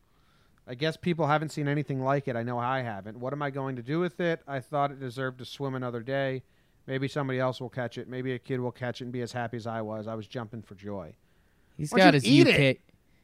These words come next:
Speaker 2: He, no, I don't think you eat goldfish. He's got his U K, Kentucky Cats sweatshirt on.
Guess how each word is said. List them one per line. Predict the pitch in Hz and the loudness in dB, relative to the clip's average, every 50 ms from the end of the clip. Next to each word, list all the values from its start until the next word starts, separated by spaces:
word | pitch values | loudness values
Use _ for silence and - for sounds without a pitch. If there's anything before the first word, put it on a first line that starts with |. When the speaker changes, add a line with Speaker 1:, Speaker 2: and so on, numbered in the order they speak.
| _ _ _ | _ _ _
Speaker 2:
He, | - - - _ _ | -16 -16 -16 _ _
no, | - 135 135 143 151 180 214 196 120 98 98 107 | -4 0 4 6 8 10 10 8 8 4 0 -4
I | 151 180 175 190 | -2 0 2 2
don't | 226 247 | 2 4
think | 220 208 143 | 2 2 0
you | 120 113 107 | 0 -2 -4
eat | 104 101 | -4 -6
goldfish. | - 110 104 104 101 - - 113 113 131 - | -6 -6 -6 -6 -6 -6 -4 -2 -2 -2 -2
He's | - 131 127 - | -2 -2 0 4
got | - 165 170 151 | 6 8 8 8
his | 135 113 117 | 6 4 4
U | 123 139 156 175 - | 6 6 6 6 4
K, | - - 147 143 143 151 170 196 214 226 208 - - _ _ _ _ _ _ | 4 4 6 8 10 10 10 8 8 6 2 -2 -8 _ _ _ _ _ _
Kentucky | - 143 135 - - 135 135 151 - - 202 | -8 -6 -4 0 2 4 4 4 4 2 0
Cats | 175 - - 143 131 131 147 170 - - - - - _ | 0 0 2 4 6 8 6 6 4 -2 -10 -10 -14 _
sweatshirt | - - - - 196 208 202 - - 214 214 208 | -16 -2 4 4 6 6 4 2 2 4 6 6
on. | 208 214 226 233 | 6 6 4 2